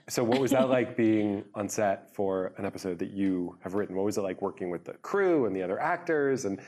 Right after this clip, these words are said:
Speaker 1: just hearing your words by
Speaker 2: Yeah, it was really cool. It was funny. They, they actually asked me if I wanted to sit in on, you know, uh, meetings prior to my episode being shot to sort of, like, listen to see how, um,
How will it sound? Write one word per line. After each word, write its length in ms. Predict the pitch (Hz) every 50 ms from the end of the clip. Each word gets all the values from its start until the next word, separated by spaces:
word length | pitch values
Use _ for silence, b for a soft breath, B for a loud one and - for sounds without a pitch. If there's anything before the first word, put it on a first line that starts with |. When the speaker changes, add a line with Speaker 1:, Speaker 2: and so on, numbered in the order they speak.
| B B
Speaker 1:
just 160 | - 123 -
hearing 560 | - - 139 135 135 135 127 123 123 120 123 113
your 140 | 104 113
words 420 | 107 98 123 170 165 113 87 87 -
by 320 | - 98 92 92 92 92 -
Speaker 2:
Yeah, 460 | 180 185 208 214 208 165 - - -
it 100 | - 202
was 200 | 214 226 233 190
really 240 | 175 208 226 233 240
cool. 200 | 233 - 220 196
It 60 | -
was 120 | 202 196 -
funny. 300 | - 233 247 233 196 170
They, 380 | 156 170 170 165 165 156 - -
they 260 | 151 151 165 160 156
actually 500 | 151 160 165 - - - 180 185 175 160 -
asked 360 | - 143 156 156 - - -
me 140 | 170 165 165
if 100 | 160 156
I 80 | 143
wanted 260 | 143 139 143 147 147 -
to 80 | -
sit 280 | 147 - - - 151 -
in 260 | - 147 147 143 151 147
on, 440 | - - 143 143 139 135 139 135 131 b b b b b
you 100 | b 170
know, 160 | 160 139 139 -
uh, 320 | - - 139 139 139 - - - _ _
meetings 640 | - 180 190 196 190 185 160 156 143 143 147 - -
prior 380 | - - 180 147 147 151 151 143
to 100 | 143 -
my 140 | 160 151 139
episode 320 | 123 143 151 - 151 151 139
being 180 | 147 143 143
shot 380 | 139 - - 147 143 - - -
to 80 | - 156
sort 220 | - - 147 147
of, 200 | 143 139 135 -
like, 200 | 139 117 - -
listen 340 | 151 147 139 - 135 135 139
to 100 | - 139
see 200 | - - 131 131
how, 400 | 135 135 135 123 117 98 - -
um, 320 | - 123 110 101 101 104